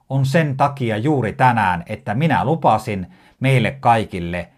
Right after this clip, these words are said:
pienen kipinän siitä, miten sieltä lomalta päästään takaisin arkeen,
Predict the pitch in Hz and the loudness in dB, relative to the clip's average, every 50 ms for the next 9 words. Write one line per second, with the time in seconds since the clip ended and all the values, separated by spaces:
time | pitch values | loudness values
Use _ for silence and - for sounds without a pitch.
0 | _ _ _ _ _ _ - 160 160 143 127 113 101 90 - - 123 117 - 110 | _ _ _ _ _ _ 2 4 4 4 2 0 0 -4 -4 -4 -4 -4 -2 -4
1 | 98 87 87 85 85 - - 131 120 107 95 90 - 95 87 85 - _ _ _ | -4 -4 -6 -8 -8 -4 -2 -2 0 0 -2 -4 -4 -6 -8 -8 -10 _ _ _
2 | _ _ _ 123 131 165 175 170 165 147 123 107 101 - 120 104 95 - 98 107 | _ _ _ 0 2 4 4 4 2 2 0 0 -2 -4 -6 -6 -4 -4 -2 -2
3 | 123 127 123 101 95 92 90 - - 92 87 85 - - 92 85 87 - 113 113 | 0 2 2 0 0 -4 -6 -8 -6 -6 -6 -8 -8 -10 -10 -8 -4 -2 -4 -2
4 | - 90 87 85 - 85 76 73 - 104 113 107 101 95 - - 90 85 82 82 | -2 -2 -4 -4 -6 -10 -16 -8 -2 0 0 0 0 -4 -6 -10 -10 -10 -10 -12